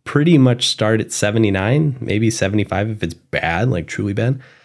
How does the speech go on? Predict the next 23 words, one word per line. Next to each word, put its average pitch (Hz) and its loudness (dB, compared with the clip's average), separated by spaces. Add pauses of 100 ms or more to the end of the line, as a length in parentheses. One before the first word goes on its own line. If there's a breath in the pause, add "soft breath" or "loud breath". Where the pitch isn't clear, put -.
(340 loud breath)
and 113 2
a 104 0
hundred, 123 4
but 117 0
you 110 2
don't 123 0
use 123 4
the 101 -2
hundred 107 0
part 92 -4
'cause 98 -2
you're 101 -4
supposed 104 -2
to 101 -6
top 101 -4
out 107 0
at, 98 -2
like, 98 -2
ninety-five?" 98 -2
So - -4
I 104 0
was 101 -4
like, 101 -4